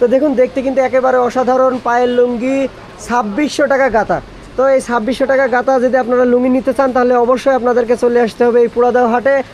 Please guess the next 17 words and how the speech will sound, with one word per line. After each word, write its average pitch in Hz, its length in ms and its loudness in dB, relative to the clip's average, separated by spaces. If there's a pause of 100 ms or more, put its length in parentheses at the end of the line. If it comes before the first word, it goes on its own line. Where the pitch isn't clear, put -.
(280)
আর 208 80 0
পুরাদাও 247 420 2
হাটে 226 260 -2
এসে 254 260 0 (140)
জাহাঙ্গীর 254 580 0
ক্লথ 233 240 0
স্টোর। 277 380 -2 (680)
তো 240 100 0
প্রিয় 285 220 0
ভিউয়ার্স, 269 260 0
দেখুন 294 380 2 (280)
এখন 240 220 0
একটি 285 180 -2
ভাইরাল 254 560 0
লুঙ্গি 262 220 0
আপনাদেরকে 220 460 0
দেখাচ্ছি। 214 360 -2